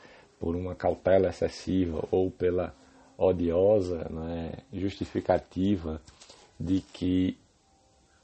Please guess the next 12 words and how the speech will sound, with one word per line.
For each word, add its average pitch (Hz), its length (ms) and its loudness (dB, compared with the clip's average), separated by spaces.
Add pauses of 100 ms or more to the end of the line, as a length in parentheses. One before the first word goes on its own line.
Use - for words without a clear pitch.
(140)
para 95 180 4
a - 40 0
manutenção 98 680 0
da 104 100 6
ordem 107 300 2
pública, 101 640 -2
que - 120 -6
é 85 40 -2
um 87 80 -6
conceito 95 500 0
extremamente 104 720 0
vago, 85 500 -2